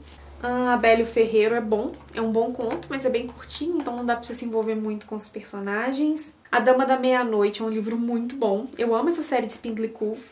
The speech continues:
Então eu acho que eu vou seguir pra Spindle Cove pra não ficar muito confuso, né? Esse aqui é o terceiro livro, devia ter começado pelo primeiro, mas enfim.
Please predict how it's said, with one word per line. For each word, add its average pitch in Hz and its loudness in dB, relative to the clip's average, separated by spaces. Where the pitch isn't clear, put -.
Então 285 2
eu 339 4
acho 320 0
que - -4
eu 339 4
vou 320 0
seguir 302 0
pra 311 -4
Spindle 294 0
Cove 262 -4
pra 277 0
não 254 -2
ficar 254 -6
muito 254 -8
confuso, 277 -2
né? 240 -2
Esse 247 -6
aqui 247 -2
é - 2
o 247 -4
terceiro 247 -2
livro, 247 -4
devia 240 0
ter 240 -6
começado 214 -4
pelo 214 -2
primeiro, 208 -4
mas 214 -4
enfim. 220 -8